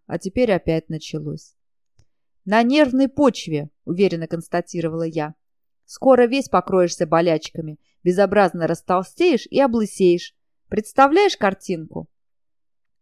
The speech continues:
«И что делать?» уныло спросил он.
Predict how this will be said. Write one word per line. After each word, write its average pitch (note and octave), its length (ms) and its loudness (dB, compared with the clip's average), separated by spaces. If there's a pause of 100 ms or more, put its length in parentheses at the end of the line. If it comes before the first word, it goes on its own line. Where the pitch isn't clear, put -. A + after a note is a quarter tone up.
(580)
«И D#3+ 100 -12
что - 260 0
делать?» F#3+ 600 0 (340)
уныло F#3 380 0
спросил F3 560 -4
он. D#3+ 220 -4